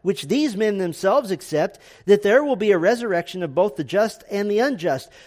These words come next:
So, this is why he is cheerful. "So I always take pains to have a clear conscience before both God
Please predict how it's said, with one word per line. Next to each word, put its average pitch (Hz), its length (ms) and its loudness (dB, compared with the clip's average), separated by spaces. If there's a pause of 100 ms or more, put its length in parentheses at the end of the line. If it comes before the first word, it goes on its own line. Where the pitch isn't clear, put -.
(140)
So, 240 600 4
this 202 260 -2
is 240 180 -8
why 160 280 -2
he 202 260 -8
is 202 220 -4
cheerful. 196 720 -2
"So 185 340 2
I 170 160 4
always 294 640 6
take 233 380 -2
pains 123 800 -6 (640)
to 190 120 -2
have 165 220 4
a 156 100 2
clear 262 380 0
conscience 170 580 -4
before 170 500 2
both 127 600 -2
God 202 520 2